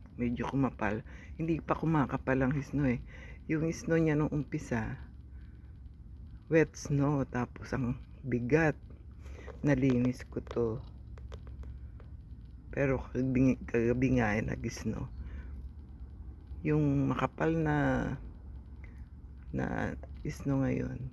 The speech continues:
hindi, ngayon pa lang kumakapal. Pero noong linggo, wet snow, naging yellow ang, ano,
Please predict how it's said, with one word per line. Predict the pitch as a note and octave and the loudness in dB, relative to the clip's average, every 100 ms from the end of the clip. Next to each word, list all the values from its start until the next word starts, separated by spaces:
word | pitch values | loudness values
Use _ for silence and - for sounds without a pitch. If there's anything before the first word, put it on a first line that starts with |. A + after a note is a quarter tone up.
| - - - - - | -10 -14 -14 -14 -10
hindi, | - C3+ B2+ B2 - | -4 -2 -2 -4 2
ngayon | D#3+ C#3+ | 4 6
pa | C#3 | 6
lang | C3+ C3 | 6 6
kumakapal. | - B2 G#2 - F2+ - - - - - - - - - - - | 6 6 4 2 -2 -4 -6 -12 -12 -12 -12 -12 -14 -14 -12 2
Pero | C#3+ C#3 C#3+ | 4 6 4
noong | C#3 C#3 A#2+ C#3+ C#3 | 2 4 4 6 6
linggo, | C3+ C#3+ C3 B2 A#2 C3+ - | 4 4 4 4 4 2 -2
wet | B2 B2 | 0 0
snow, | - - C#3 B2+ B2 | -2 2 6 6 6
naging | B2+ C3 D#3 C#3+ | 4 4 6 8
yellow | C3+ B2+ D#3 B2+ A2+ - | 10 10 10 6 6 4
ang, | G2+ G#2+ | 2 2
ano, | G2 A#2+ B2+ | 2 2 0